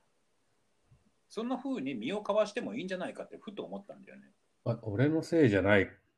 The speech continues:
Speaker 2: ない。お前の気分を悪くするが俺のせいじゃないってこと？
Speaker 1: そう。だから、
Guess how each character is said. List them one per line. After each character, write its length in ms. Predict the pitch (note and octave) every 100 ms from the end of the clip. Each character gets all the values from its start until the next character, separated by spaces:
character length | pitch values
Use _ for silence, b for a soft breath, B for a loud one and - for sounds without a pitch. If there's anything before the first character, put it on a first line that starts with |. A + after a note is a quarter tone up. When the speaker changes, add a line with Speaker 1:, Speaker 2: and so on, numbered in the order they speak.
| _ _ _ _ _ _ _
Speaker 2:
な 200 | G#2+ G#2
い。 60 | E2+
お 80 | G2+
前 320 | B2+ C#3+ C#3+
の 120 | C#3+
気 140 | C3+ C#3+
分 180 | B2 F#2
を 80 |
悪 220 | F#2 F#2+ G2
く 80 |
す 100 | -
る 80 | F#2
が 140 | E2 E2
俺 160 | F#2+
の 100 | G2
せ 160 | - F2
い 20 |
じ 80 | D2+
ゃ 40 |
な 80 | D2+
い 60 | D2
っ 40 |
て 100 | - -
こ 160 | C3 - _
と？ 100 | C3
Speaker 1:
そ 60 | G2+
う。 20 |
だ 80 | B2+
か 80 | E3+
ら、 180 | F#2